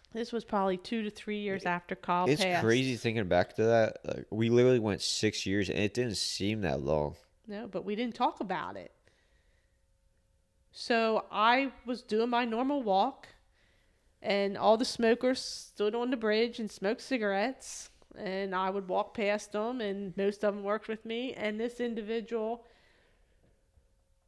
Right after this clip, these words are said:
Speaker 1: s-, just said to me out of the blue, "Did your son pass away of a drug overdose?"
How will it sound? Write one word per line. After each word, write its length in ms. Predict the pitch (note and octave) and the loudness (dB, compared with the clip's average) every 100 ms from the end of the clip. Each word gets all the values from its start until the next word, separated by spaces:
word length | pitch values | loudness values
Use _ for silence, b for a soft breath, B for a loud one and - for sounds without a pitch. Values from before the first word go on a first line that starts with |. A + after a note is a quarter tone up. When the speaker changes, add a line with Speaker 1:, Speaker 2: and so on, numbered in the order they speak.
| _ | _
Speaker 1:
s-, 200 | _ - _ | _ -20 _
just 260 | - B3 - - _ _ | -4 -4 -4 -20 _ _
said 340 | - - C#4 - | -6 2 2 2
to 100 | A#3 | -6
me 380 | G3 G3 G3 G3+ | -4 -4 -4 -4
out 220 | - G3+ | 2 2
of 60 | G#3 | 2
the 60 | G3 | 0
blue, 520 | A3 D4+ C4 G#3+ A#3 _ _ _ _ _ _ _ _ _ _ _ _ _ _ _ - | -2 0 0 0 -4 _ _ _ _ _ _ _ _ _ _ _ _ _ _ _ -4
"Did 200 | A3 F3+ | -2 0
your 140 | C#4 | -2
son 360 | C4 C#4 C#4+ C4+ | -2 -4 -4 -4
pass 380 | A#3+ A3 A3 | -4 -6 -6
away 340 | G3+ G3+ G3+ G3+ | -6 -2 0 -2
of 260 | F#3+ F#3+ F#3 | -2 -4 -6
a 60 | |
drug 380 | F3+ - C4 D4+ | -10 -4 -2 -2
overdose?" 840 | G3+ F3+ E3 E3+ C2 F#3+ - - | -4 -6 -8 -10 -12 -14 -18 -20